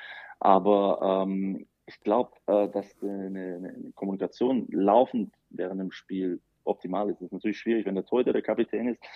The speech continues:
aber, ähm, bei mir war es meist so, dass ich irgendwo im zentralen Mittelfeld gespielt habe,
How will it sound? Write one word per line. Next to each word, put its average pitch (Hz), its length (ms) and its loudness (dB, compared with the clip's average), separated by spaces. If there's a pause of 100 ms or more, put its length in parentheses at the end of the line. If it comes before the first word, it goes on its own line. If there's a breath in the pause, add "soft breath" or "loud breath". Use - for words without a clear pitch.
(220 loud breath)
aber, 98 380 4
ähm, 98 180 0
bei 95 100 -2
mir 104 160 -2
war 104 100 2
es - 100 -10
meist 98 240 -6
so, 101 80 -6
dass 95 120 -4
ich 92 60 -6
irgendwo 101 220 -2
im 92 80 -10
zentralen 98 340 -4
Mittelfeld 107 380 -2
gespielt - 320 -4
habe, 104 120 0